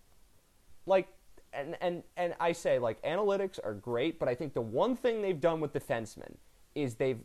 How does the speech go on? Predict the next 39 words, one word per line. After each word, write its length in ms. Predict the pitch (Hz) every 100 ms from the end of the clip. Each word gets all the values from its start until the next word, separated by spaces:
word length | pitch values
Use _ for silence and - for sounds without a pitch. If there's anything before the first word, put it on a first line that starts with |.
| -
is 160 | 143
they've 180 | 123 143
put 140 | 214 180
a 20 |
premium 440 | - 220 233 220
on 100 | 170
a 60 | 127
certain 400 | - 170 110 -
type 360 | - - 113 -
of 80 | 214
defenseman, 720 | 247 - 240 247 262 285 285 - - - -
which 280 | 165 220 220
is 100 | 185
good, 380 | - 277 233 156
you 80 | 180
need 340 | 170 233 160
them, 240 | 135 123 113 - _ - -
but 180 | 185 190
you 100 | 196
need 180 | 254
defensemen 540 | 233 - 240 202 196 202
that 160 | 175
can 140 | - 170
do 160 | 185
other 200 | 170 147
things. 460 | 143 117 76 - - - - - - - -
Basically, 760 | 226 254 240 196 202 190 190 - _
what 160 | 180 185
Carolina 520 | 208 214 202 233 247
figured 340 | - 165 151
out 260 | 139 139 -
is 300 | 143 127 - - - - - -
we 140 | 247
can 140 | 285
have 180 | 247 156
good 300 | 135 202 139
puck 400 | 208 196 - -
possession 420 | - 156 165 -
defensemen 640 | 143 - 226 233 160 127 113